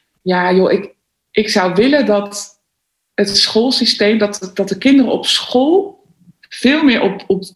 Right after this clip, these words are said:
dat soort onderwerpen, mindset, money mindset, hypnose, hè, de, de law of attraction, dat ze daarin getraind worden dan, eh,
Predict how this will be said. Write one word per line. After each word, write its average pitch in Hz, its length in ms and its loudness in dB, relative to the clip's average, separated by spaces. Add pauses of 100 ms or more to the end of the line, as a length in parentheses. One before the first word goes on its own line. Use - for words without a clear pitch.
dat 220 240 -2
soort 349 180 -2
onderwerpen, 330 680 0 (320)
mindset, 196 640 0
money 202 260 2
mindset, 175 640 -4
hypnose, 180 800 0 (580)
hè, 240 200 -2
de, - 120 -6
de - 260 -8
law 202 100 4
of 208 120 0
attraction, 185 400 -2
dat 196 120 -2
ze 185 140 0
daarin 285 600 0
getraind 254 500 0
worden 233 280 0
dan, 202 340 0
eh, 190 220 -8